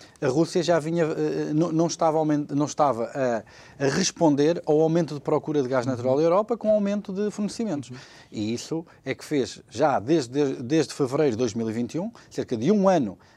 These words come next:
Speaker 1: antes do conflito declarado com a Ucrânia, da invasão da Ucrânia, ehm, a que os preços da energia tivessem a subir e que a inflação já estivesse a subir, mesmo antes da guerra da Ucrânia.
Speaker 2: Uhum. E este, este quadro mostra
Speaker 1: Este quadro
Speaker 2: precisamente
Speaker 1: mostra claramente,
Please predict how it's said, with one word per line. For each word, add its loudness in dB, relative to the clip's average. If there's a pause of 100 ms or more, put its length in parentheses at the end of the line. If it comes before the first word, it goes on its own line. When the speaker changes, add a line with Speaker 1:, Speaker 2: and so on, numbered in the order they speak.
Speaker 1:
antes -2
do 0
conflito 0
declarado 0 (320)
com -2
a 2
Ucrânia, 0
da -2
invasão -2
da 0
Ucrânia, -6 (360)
ehm, -4
a -6
que -14
os -6
preços -4
da -2
energia -2
tivessem -4
a -8
subir -6
e -6
que -8
a 0
inflação 0
já 2
estivesse -2 (240)
a 2
subir, -2
mesmo 0
antes -6
da -4
guerra -4
da -4
Ucrânia. -10
Speaker 2:
Uhum. -14 (320)
E -6
este, -6 (140)
este -6
quadro -4
mostra -6 (320)
Speaker 1:
Este 0
quadro 4
Speaker 2:
precisamente 2
Speaker 1:
mostra 0
claramente, 2